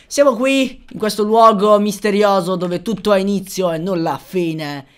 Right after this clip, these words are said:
E sì, questa battuta me la son fatta tipo prima, perché ho detto, "Ehi, devo iniziare con una battuta bella", e mi sono fatto "il luogo dove tutto ha inizio e nulla ha fine". Fa fi-, fa figo perché tipo c'ha, c'ha tanto di fasi filo-, ah, Ulisse, zitto, stai zitto, ok.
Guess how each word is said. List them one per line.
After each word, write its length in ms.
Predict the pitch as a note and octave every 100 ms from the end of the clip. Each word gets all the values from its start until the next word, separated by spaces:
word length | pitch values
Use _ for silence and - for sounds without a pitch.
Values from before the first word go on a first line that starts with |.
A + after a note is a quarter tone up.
| _ _
E 220 | - D#3
sì, 160 | D#3 F#3
questa 240 | D#3+ D#3
battuta 280 | D3+ D#3 E3+
me 80 | D3
la 60 | C#3
son 220 | D3 C#3
fatta 760 | D3 C#3+ D3+ C#3 C3+ C3+ B2+
tipo 220 | B2+ B2+ C#3
prima, 540 | D3 C#3 C3 B2+ B2
perché 240 | B2 A#2+ B2
ho 40 |
detto, 200 | A#2+ D#3
"Ehi, 200 | E3+ D3
devo 140 | C#3+
iniziare 260 | D3+ D#3 F#3+
con 80 | D#3+
una 100 | D3+
battuta 180 | D#3 C#3
bella", 440 | C#3+ C3 B2+ B2+
e 80 | C3
mi 80 | C3+
sono 160 | C#3
fatto 220 | C3+ C#3 C3+ - - -
"il 160 | C#3
luogo 520 | C#3+ E3+ E3+ D#3 D#3+ D3+
dove 240 | C#3+ C#3+
tutto 400 | F3 F3+ - E3
ha 300 | D#3 D3+ C#3+
inizio 500 | D3 D#3+ D#3 - D3
e 60 | C#3
nulla 320 | D3 C#3+ C3+
ha 40 |
fine". 600 | C3+ - C3+ B2+ A#2+ A#2
Fa 140 | - A#3
fi-, 100 | -
fa 240 | - -
figo 260 | D4+ A4 F#3+
perché 160 | E3
tipo 200 | E3+ F#3
c'ha, 440 | F#3+ G#3 G3 F#3+ F#3
c'ha 100 | F#3
tanto 240 | A3+ A#3
di 260 | F#3 F#3 F3+
fasi 260 | F#3 E3+
filo-, 240 | E3 E3+ E3+ - -
ah, 180 | A3 - - -
Ulisse, 320 | G3 F#3+ E3+
zitto, 300 | D3+ - A#2
stai 200 | - E3+
zitto, 240 | - -
ok. 140 | D#3+